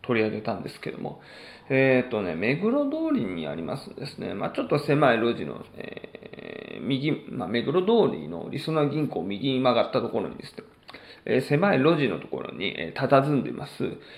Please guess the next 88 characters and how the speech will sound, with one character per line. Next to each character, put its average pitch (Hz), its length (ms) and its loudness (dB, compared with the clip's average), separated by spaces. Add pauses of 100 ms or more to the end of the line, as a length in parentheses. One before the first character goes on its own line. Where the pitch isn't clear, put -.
(120)
え 98 120 0
ー、 - 40 0
ス - 120 -12
パ 233 140 4
イ 208 60 2
ス 214 80 -8
カ - 160 0
レ 190 100 2
ー - 20 4
屋 175 100 2
さ 170 140 0
ん 151 80 0
で - 80 2
で - 80 -2
す - 100 -12
ね、 - 220 -12
ま - 140 -10
あ、 - 40 -14
ケ - 160 0
ラ - 100 4
ク - 120 -8
さ - 80 -6
ん - 100 -10
と - 140 -14 (120)
い - 80 -6
う、 - 120 -10 (480)
え 117 680 6
ー、 113 60 -2
お 127 60 4
店 131 200 2
が 123 140 8
あ 123 80 10
る 110 120 4
ん 80 60 -4
で - 80 -6
す - 140 -10
よ。 - 140 -8 (200)
う - 60 -6
ん。 - 220 -8 (120)
で、 143 520 6
え - 60 0
ー - 60 -8
と、 92 200 0
ま 95 340 -2
あ、 - 40 -8
そ - 100 -8
こ 95 120 -10
の 107 140 -8
カ - 200 -8
レ - 100 -8
ー - 80 -12
が - 80 -10
ね、 - 220 -14 (580)
え 107 440 -4
ー、 - 40 -18
結 107 160 -8
構、 143 140 -6
ま 110 160 -8
あ、 95 40 -6
め 101 160 -6
ち 123 100 -8
ゃ 131 60 -2
く - 60 -14
ち - 100 0
ゃ 113 40 6
美 120 160 4
味 120 60 -6
し 135 200 0
い - 60 -12
っ - 20 -
て - 40 -8
い 73 40 -6
う - 80 -10
の 73 140 -6
を 80 40 -4
な 113 100 0
ん 120 40 -6
か - 80 -6
こ - 340 -8
う - 20 -10
ネ 117 100 -8
ッ - 20 -
ト - 200 -8
で - 140 -12 (480)
調 - 200 0 (120)
べ 73 80 -8
て - 120 -14
て。 - 180 -16